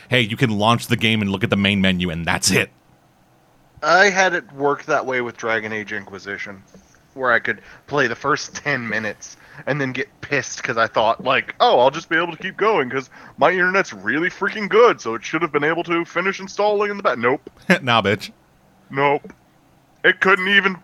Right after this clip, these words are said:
Speaker 2: it, it didn't even try. Didn't even try. And even though we've installed further in the game,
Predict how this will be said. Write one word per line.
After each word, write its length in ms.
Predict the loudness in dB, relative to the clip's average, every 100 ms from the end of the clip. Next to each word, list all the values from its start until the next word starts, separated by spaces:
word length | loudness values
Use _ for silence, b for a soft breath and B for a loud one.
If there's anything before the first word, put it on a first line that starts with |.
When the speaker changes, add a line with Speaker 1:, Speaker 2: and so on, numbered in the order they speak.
| _ -6
Speaker 2:
it, 160 | -6 -6 0
it 160 | 0 4
didn't 220 | 4 4
even 180 | -4 -6
try. 480 | 0 4 6 4 2 _ _ -2
Didn't 200 | -2 -2
even 180 | -10
try. 480 | -14 -6 0 0 0 -4 _ _ _ -20 _ _ _ _ _ _ _ _ _ -20 _ B B 4
And 180 | 6
even 240 | 6 2 6
though 140 | 6
we've 240 | 6 2 2
installed 680 | -2 2 4 6 4 2
further 460 | -6 0 0 0 -4
in 80 | -2
the 80 | 0
game, 460 | 2 2 0 -8